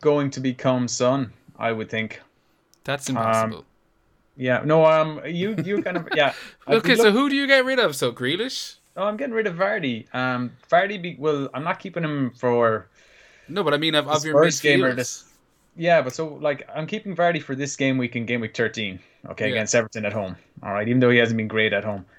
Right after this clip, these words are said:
Speaker 1: Uh, then he's got Spurs away, who've been very tight this season, and then he's got, uh, and Leicester have been really up and down. Like,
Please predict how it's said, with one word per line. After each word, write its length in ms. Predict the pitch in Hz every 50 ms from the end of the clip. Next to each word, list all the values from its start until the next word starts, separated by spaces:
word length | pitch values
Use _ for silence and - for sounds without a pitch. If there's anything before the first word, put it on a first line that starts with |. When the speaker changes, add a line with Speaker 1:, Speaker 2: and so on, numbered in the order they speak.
| _ _
Speaker 1:
Uh, 140 | - 110 113
then 100 | 117 160
he's 140 | 180 170 165
got 180 | 170 156 147 -
Spurs 400 | - - - 156 160 165 151 143
away, 460 | 143 139 139 139 135 131 131 127 120
who've 340 | 113 113 113 117 113 104 -
been 160 | 123 120 104
very 220 | 131 143 147 135
tight 280 | 135 - 123 110 107 -
this 160 | - 101 -
season, 460 | - - 104 101 95 107 104 101 95 -
and 140 | 110 110
then 100 | 113 113
he's 200 | 117 117 113 104
got, 340 | - - 120 110 107 107 107
uh, 240 | 107 104 104 101 98 -
and 180 | 107 113 117 117
Leicester 320 | 135 147 143 - - 127
have 160 | 120 117 110
been 440 | - 117 110 110 104 104 101 104 110 120
really 360 | 135 143 139 135 127 120 117
up 160 | 110 110 -
and 120 | 107 101
down. 320 | 95 107 104 101 95 90 85
Like, 280 | - 92 92 90 -